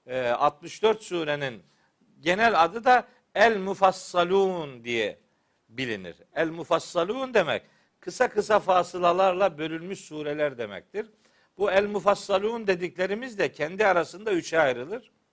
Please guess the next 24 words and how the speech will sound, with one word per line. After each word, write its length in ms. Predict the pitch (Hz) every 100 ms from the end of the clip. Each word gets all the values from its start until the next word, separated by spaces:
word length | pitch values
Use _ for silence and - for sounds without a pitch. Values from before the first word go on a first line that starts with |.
| _ _ _ _ _
Mufassalı 640 | 156 214 240 - 196 226
tıval, 560 | 247 180 180 190 143 85 - _ _ _
yani 220 | 135 147
kısa 320 | 139 170 233 214
surelerin 720 | 196 175 160 151 180 233 - _ _
kısmen 420 | 269 - 196 226
uzun 300 | 196 170 214
olanları, 680 | 190 143 123 117 110 196 226 _ _ _
Kaf 280 | 170 208 214
suresinden 920 | - 180 165 156 156 156 190 240 226 _ _
Tarık 380 | - 175 190 220
suresine 580 | - 175 165 151 156 165
kadar, 420 | 123 85 73 _ _ _ _ _ _
yani 280 | 127 151 143
ellinci 440 | 143 156 165 180
sureden 600 | 196 180 143 123 147 202 - _ _
seksen 380 | - 170 - 170
altıncı 460 | 170 165 175 196
sureye 420 | 185 170 165 180 175
kadar 260 | 147 147
olanlara 720 | 151 170 165 160 180 233 220 _ _
mufassalı 640 | 156 165 220 - 165 190 240
tıval 600 | - 151 165 196 208 170
derler. 380 | 139 131 196